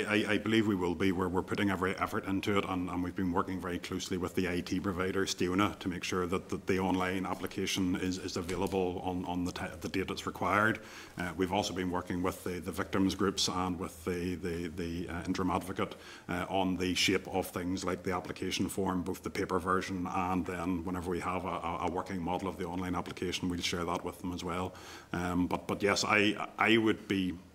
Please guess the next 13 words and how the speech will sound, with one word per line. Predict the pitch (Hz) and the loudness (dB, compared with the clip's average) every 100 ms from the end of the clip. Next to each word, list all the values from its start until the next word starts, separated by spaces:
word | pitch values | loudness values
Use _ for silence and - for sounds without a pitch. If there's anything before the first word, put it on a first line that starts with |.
| - 92 | -8 -6
uh, | 90 | -2
confident | - 92 90 95 | 0 0 0 -2
that | 92 | 0
we | 90 85 | 0 0
will, | 90 82 | 0 0
we | 95 90 | 2 4
will, | 95 92 - | 4 4 0
uh, | 92 92 | -4 -4
achieve | 87 104 98 90 | 0 2 4 4
that | 90 92 - | 2 0 -2
date | 95 90 | -6 -4
for | - | -4
going | 87 95 95 | 0 2 2